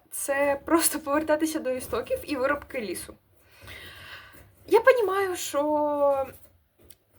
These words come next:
комунікація між героями там це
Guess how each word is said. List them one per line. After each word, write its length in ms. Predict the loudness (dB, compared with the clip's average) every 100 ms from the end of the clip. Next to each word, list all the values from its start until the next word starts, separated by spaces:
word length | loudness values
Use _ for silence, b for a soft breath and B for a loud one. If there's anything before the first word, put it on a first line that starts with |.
| -4
комунікація 720 | 4 4 6 6 6 4 0
між 240 | 0 -2 -2
героями 460 | 0 2 0 -2
там 280 | -2 -4 -4
це 380 | -2 4 4